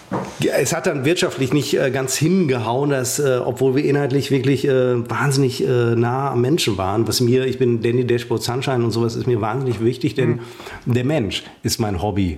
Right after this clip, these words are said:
Speaker 1: und nicht ich.
Speaker 2: Du bist, ähm, das darf ich dir an der Stelle sagen.
Speaker 1: Was war die Frage eigentlich?
Speaker 2: Ähm, du, das,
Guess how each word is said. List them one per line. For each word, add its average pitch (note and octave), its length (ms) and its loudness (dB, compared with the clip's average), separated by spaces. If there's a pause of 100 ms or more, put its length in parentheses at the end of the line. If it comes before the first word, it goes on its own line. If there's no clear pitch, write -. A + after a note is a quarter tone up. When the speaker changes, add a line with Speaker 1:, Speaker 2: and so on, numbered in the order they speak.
(120)
Speaker 1:
und F#2 140 -4
nicht F2+ 200 -2
ich. - 280 -4 (2500)
Speaker 2:
Du D#3 100 0
bist, A3+ 320 -2
ähm, F3+ 320 0
das E3+ 160 -2
darf F3+ 160 0
ich F#3 60 -12
dir F3 100 -2
an D#3 60 -2
der D#3+ 100 -2
Stelle E3 260 -4
sagen. C#3 200 0
Speaker 1:
Was D3+ 80 -2
war C#3+ 100 0
die B2+ 100 -2
Frage F3 360 0
eigentlich? F#2+ 420 -4
Speaker 2:
Ähm, D3+ 420 0 (400)
du, E3+ 240 -2 (200)
das, D3+ 200 -2